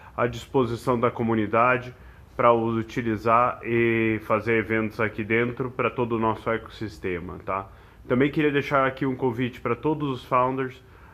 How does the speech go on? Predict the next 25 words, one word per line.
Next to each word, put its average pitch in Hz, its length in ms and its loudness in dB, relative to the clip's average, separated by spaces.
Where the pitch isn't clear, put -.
ah, 107 640 4
que - 120 -16
queiram 135 180 4
fazer 123 220 0
parte 117 260 2
dessa 120 240 -4
comunidade, 110 1000 0
ah, 101 500 2
aplicarem. 117 720 2
A 113 100 2
gente 110 320 -6
tá 113 280 2
selecionando 113 520 0
os 110 60 -8
melhores 117 360 2
founders 110 360 0
do 110 80 -4
Brasil 110 540 0
pra 110 100 -2
fazerem 110 480 -2
parte 113 400 2
do 107 800 -2
ecossistema 120 640 -2
do 110 120 -2
Cubo. 156 500 -2